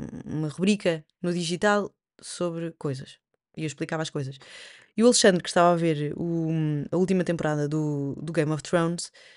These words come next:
virou-se para o Nelson e disse assim, "Olha, tive uma ideia brilhante. Hum, que tal fazermos um Catarina Explica sobre o Game of Thrones? Neste momento está toda a gente a sentir bué o Game of Thrones. Sai um por semana.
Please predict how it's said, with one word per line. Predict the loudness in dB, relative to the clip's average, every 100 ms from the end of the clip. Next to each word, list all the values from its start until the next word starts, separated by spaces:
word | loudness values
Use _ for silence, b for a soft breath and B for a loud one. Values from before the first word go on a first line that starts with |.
| b b b -10
virou-se | 0 6 6 6 -2
para | 0 2
o | 4
Nelson | 2 2 0 -4
e | -6
disse | -4
assim, | -2 -2 0
"Olha, | 2 2
tive | 2 2
uma | 4
ideia | 4 2
brilhante. | 2 -2 -4 -14 B B B B 2 4 4
Hum, | 4 0 -2 -8 _ _ _ _ _ _ _ _ -20 b b b
que | 4
tal | 4
fazermos | 6 4 6
um | 4 4 2
Catarina | 0 0 -2
Explica | -2 -6 -4 -8 -6
sobre | -4 0 4
o |
Game | 4 4
of | 2
Thrones? | -2 -2 -2
Neste | -4 0
momento | -2 0
está | -4
toda | 2 4
a | 4
gente | -2
a | -4
sentir | -4 -4 -2
bué | 2 2
o |
Game | 0 -4
of | -6
Thrones. | -4 -4 -4 -6
Sai | -4 0 4
um | 4
por | 2 -2
semana. | -2 0 -2